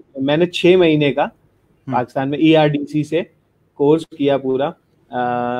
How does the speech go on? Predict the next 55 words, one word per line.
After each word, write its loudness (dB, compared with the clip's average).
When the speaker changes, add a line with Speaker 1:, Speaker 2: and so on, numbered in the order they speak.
Speaker 1:
और -2
फिर 0
पह-, -2
पहले 0
मैंने 2
कंप्लीट -2
किया 4
और 4
फिर 0
मुझे 0
लगा 2
कि 0
मैं -2
अपनी -6
wife 0
को 2
सही 0
से -6
transmit -6
नहीं -4
कर -2
सकता -8
चीजें, -4
तो -8
फिर -4
मैंने -2
उन्हें 2
करवाया। -2
Speaker 2:
हाँ, -8
Speaker 1:
तो 4
Speaker 2:
जबरदस्त। 2
Speaker 1:
अभी 4
हमारा, -2
अ, -14
और -2
अल्हम्दुलिल्लाह 2
हमारा 2
बच्चा -2
स्कूल, -2
स्कूल 0
अभी 0
नहीं 0
जाता, -2
सा-, -8
चार, -2
साढ़े -4
चार -2
Speaker 2:
हाँ। -4
Speaker 1:
साल -6
का -6
है। -4
We -8
are -4
trying -2
to 2